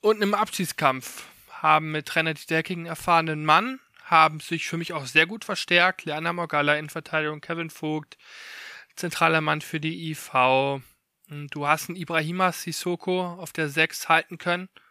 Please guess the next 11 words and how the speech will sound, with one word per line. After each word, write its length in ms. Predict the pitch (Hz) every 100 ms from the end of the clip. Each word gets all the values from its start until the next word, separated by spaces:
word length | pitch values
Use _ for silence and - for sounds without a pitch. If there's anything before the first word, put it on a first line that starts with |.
| _ _ _
Für 140 | _ 160
mich 200 | 165 -
einer 200 | 165 151
der 200 | 156 151
stärksten 540 | - 175 175 - 156
Sechser 340 | 156 - - 180
gewesen 320 | 170 180 180
in 60 |
der 80 | 175
vergangenen 380 | - 156 151 147
Bundesliga-Saison. 880 | 151 165 - 180 175 165 170 196